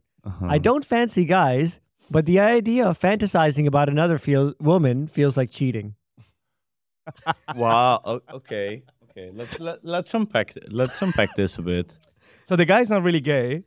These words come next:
Speaker 2: Well, he says he's not.
Speaker 3: He's
Speaker 1: And
Speaker 3: not, he's not gay. He's doing it just, just because otherwise he's cheating.
Speaker 1: And, and if he would cheat with a woman, it, it sounds better to him than cheat with a man to
Speaker 2: No,
Speaker 1: commit
Speaker 2: no,
Speaker 1: to,
Speaker 2: no,
Speaker 1: like,
Speaker 2: but
Speaker 1: what he's actually
Speaker 3: Yeah.
Speaker 1: wa-,
Speaker 2: He
Speaker 1: what he
Speaker 2: feels like
Speaker 1: actually wants.
Speaker 2: watching porn with women is cheating.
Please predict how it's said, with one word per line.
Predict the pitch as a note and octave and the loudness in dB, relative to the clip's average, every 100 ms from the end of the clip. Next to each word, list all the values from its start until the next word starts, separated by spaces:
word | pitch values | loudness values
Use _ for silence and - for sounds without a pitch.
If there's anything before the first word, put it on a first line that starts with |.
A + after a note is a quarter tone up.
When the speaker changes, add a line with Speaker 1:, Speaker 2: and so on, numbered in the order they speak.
| _ | _
Speaker 2:
Well, | E3 C#3 | -8 -6
he | B2+ D#3+ | -2 0
says | F#3 E3 | 2 2
he's | D3 A#2 | 2 -2
not. | A2 - - | -6 -8 0
Speaker 3:
He's | E3+ | 2
Speaker 1:
And | F#3+ | 4
Speaker 3:
not, | G#3+ E3+ | 4 4
he's | F3+ | 4
not | G3+ E3+ | 4 2
gay. | C3+ C3+ | 2 2
He's | D3 F3 | 2 2
doing | F#3+ F#3 | 4 4
it | F3+ | 4
just, | D3 D#3+ D#3 - | 4 0 0 -8
just | A#2+ D3 D3+ | -4 -2 0
because | D3 D3+ C3+ | 0 0 0
otherwise | C3+ D3 C#3 B2+ | 0 0 0 0
he's | C3+ | -4
cheating. | - D3+ B2+ G#2 A#2+ D#3 | -2 -2 -2 -6 -8 -6
Speaker 1:
And, | C3+ C3+ | -4 -4
and | A#2+ C3 B2+ | -4 -6 -4
if | B2 C3+ | -4 -2
he | G3 | 0
would | D#3+ D3+ | -2 -2
cheat | - E3+ | -4 -6
with | D3+ C3 | -6 -6
a | |
woman, | A#2 A2+ C3 B2+ | -2 -2 -2 -2
it, | A2 A2 - | -4 -6 -6
it | A2 - | -8 -4
sounds | - A#2 A2 | -4 -4 -2
better | - A2 A#2 | -2 0 0
to | - | -4
him | F#2+ G2+ G#2 | -6 -4 -2
than | G2+ G2 | -2 -4
cheat | - A2 - | -4 -4 -4
with | G2 | -6
a | F#2 | -4
man | F2+ E2+ D2+ F2 | -6 -8 -10 -12
to | G2 | -6
Speaker 2:
No, | |
Speaker 1:
commit | - A#3+ - | 2 4 4
Speaker 2:
no, | |
Speaker 1:
to, | A#3+ | 4
Speaker 2:
no, | A#3 | 4
Speaker 1:
like, | B2 G#2+ | 4 4
Speaker 2:
but | |
Speaker 1:
what | A#2+ | 2
he's | A2+ G#2+ | 2 0
actually | F#2+ F#2 - F#2+ | -4 -6 -8 -2
Speaker 3:
Yeah. | F2+ F2+ F2 | -2 -2 -6
Speaker 1:
wa-, | E2+ F3+ | -6 -4
Speaker 2:
He | E3 | 0
Speaker 1:
what | G#3+ | 2
he | A3 | 6
Speaker 2:
feels | G#3 F#3 | 4 4
like | E3 | 2
Speaker 1:
actually | D3 | 4
wants. | D#3 E3 E3+ | 4 2 0
Speaker 2:
watching | D#3+ C#3+ C3 B2 | 0 0 -4 -6
porn | - D#3 C3 B2+ | -2 0 0 -2
with | B2+ | -2
women | D3 C#3+ B2+ | -2 -2 -2
is | A2+ | -6
cheating. | - A2 G2+ G2 | -10 -10 -10 -12